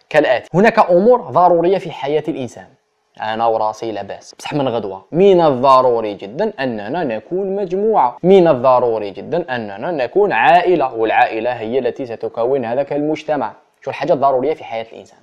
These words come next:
لذلك هنا لازم نبدلوا السؤال، في بلاصه ما نسقسوا اسك اوكي مادام العائله is gonna make الانديفيدوال مور فراجايل، معناتها خلينا منها، بدل ما نروحوا في هذه الطريق نروحوا في طريق اخرى، وهي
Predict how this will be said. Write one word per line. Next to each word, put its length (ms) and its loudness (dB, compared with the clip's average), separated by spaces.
لذلك 360 4
هنا 120 -2
لازم 220 0
نبدلوا 420 0
السؤال، 420 -12
في 80 -10
بلاصه 280 -6
ما 80 -8
نسقسوا 400 -14
اسك 280 0
اوكي 220 -4
مادام 280 -4
العائله 520 0
is 80 -16
gonna 380 -4
make 260 -6
الانديفيدوال 960 -2
مور 200 2
فراجايل، 540 2
معناتها 260 -4
خلينا 460 2
منها، 220 -4
بدل 380 4
ما 340 0
نروحوا 280 -4
في 120 -12
هذه 100 -14
الطريق 340 2
نروحوا 180 -6
في 80 0
طريق 260 0
اخرى، 300 0
وهي 440 -4